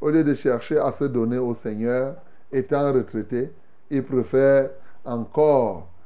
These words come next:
aller vers les voluptés de ce monde. Seigneur, je veux te supplier, ô Dieu de gloire, afin qu'il se détourne du péché et qu'il s'offre à toi. Alléluia à toi, ô Dieu. Comment peut-il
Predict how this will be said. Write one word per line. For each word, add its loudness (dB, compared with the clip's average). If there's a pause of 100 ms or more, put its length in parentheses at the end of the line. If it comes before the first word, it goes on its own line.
(220)
aller 0
vers 2
les 0
voluptés -4 (320)
de -8
ce -4
monde. -2 (600)
Seigneur, 0
je 2
veux 0
te -2
supplier, -4
ô -2
Dieu -4
de -4
gloire, -2 (380)
afin -2
qu'il -8
se 2 (160)
détourne 0
du -8
péché -6 (340)
et -6
qu'il -4
s'offre -6
à -12 (140)
toi. -8 (500)
Alléluia 4
à -6
toi, -2
ô -4
Dieu. -8 (480)
Comment 0
peut-il -2